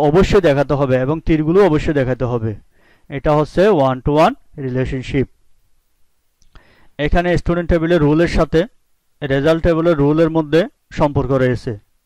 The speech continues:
যা one to one রিলেশনশিপ। যেমন স্টুডেন্ট টেবিলে রোল ওয়ান জিরো ওয়ান এর সাথে রেজাল্ট টেবিলের রোল ওয়ান জিরো ওয়ান সম্পর্কিত,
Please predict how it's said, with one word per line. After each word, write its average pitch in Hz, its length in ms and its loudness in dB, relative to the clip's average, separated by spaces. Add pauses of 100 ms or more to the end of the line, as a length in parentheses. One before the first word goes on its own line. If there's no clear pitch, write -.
(400)
যা 139 260 4
one 135 280 2
to 185 180 2
one 143 280 2
রিলেশনশিপ। 135 600 -4 (960)
যেমন 151 460 0 (320)
স্টুডেন্ট 160 380 -4
টেবিলে 160 580 2 (600)
রোল 139 460 2 (160)
ওয়ান 151 400 0
জিরো 156 260 0
ওয়ান 147 220 2
এর 160 100 -2
সাথে 156 560 -2
রেজাল্ট 139 400 -2
টেবিলের 156 420 0
রোল 143 340 0
ওয়ান 143 320 -2
জিরো 147 220 -2
ওয়ান 151 200 2
সম্পর্কিত, 131 640 -4